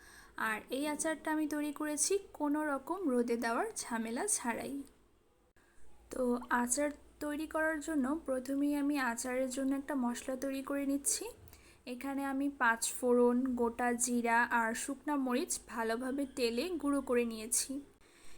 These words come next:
এরপর আমি জলপাইগুলোকে একদম ফুটন্ত গরম পানিতে দুই মিনিটের জন্য একটু সেদ্ধ করে নিব, just স্কিনটা যাতে একটু নরম হয়ে যায় আর আমি সুন্দরভাবে কাটতে পারি।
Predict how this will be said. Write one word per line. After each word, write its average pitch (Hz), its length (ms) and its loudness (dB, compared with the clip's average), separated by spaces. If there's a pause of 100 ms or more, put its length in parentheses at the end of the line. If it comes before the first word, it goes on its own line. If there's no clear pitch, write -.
(340)
এরপর 294 300 4 (120)
আমি 277 140 4 (180)
জলপাইগুলোকে 247 840 2 (100)
একদম 240 240 -2 (100)
ফুটন্ত 269 380 0 (160)
গরম 240 240 6 (100)
পানিতে 240 380 2 (200)
দুই 262 140 -2 (100)
মিনিটের 262 420 0 (100)
জন্য 233 180 2 (120)
একটু 240 180 -8 (140)
সেদ্ধ 233 240 -4 (160)
করে 277 220 0
নিব, 269 140 -2 (220)
just 294 280 2 (180)
স্কিনটা 285 520 0
যাতে 302 280 -4
একটু - 160 -12 (120)
নরম 247 360 0
হয়ে 277 220 0
যায় 320 200 0
আর 247 160 0
আমি 254 120 2 (140)
সুন্দরভাবে 247 540 4 (120)
কাটতে 226 380 -2
পারি। 220 220 -12